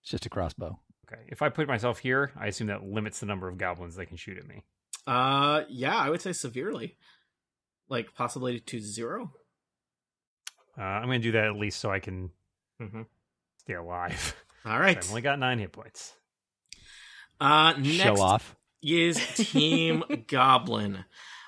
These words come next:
Speaker 3: All right. I'm just gonna
Speaker 1: <laughs> What fortuitous timing.
Speaker 3: Yeah.
Speaker 2: <laughs>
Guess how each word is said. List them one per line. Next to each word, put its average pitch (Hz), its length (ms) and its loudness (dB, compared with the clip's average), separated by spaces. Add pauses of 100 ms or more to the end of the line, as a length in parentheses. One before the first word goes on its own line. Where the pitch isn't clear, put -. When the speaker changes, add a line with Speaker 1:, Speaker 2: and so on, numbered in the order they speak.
(120)
Speaker 3:
All 139 240 12
right. 131 540 6 (320)
I'm 208 100 2
just 202 140 2
gonna 131 420 6 (300)
Speaker 1:
<laughs> - 300 -18
What 240 140 6
fortuitous 240 520 10
timing. 170 480 6 (580)
Speaker 3:
Yeah. 123 420 2
Speaker 2:
<laughs> - 40 -20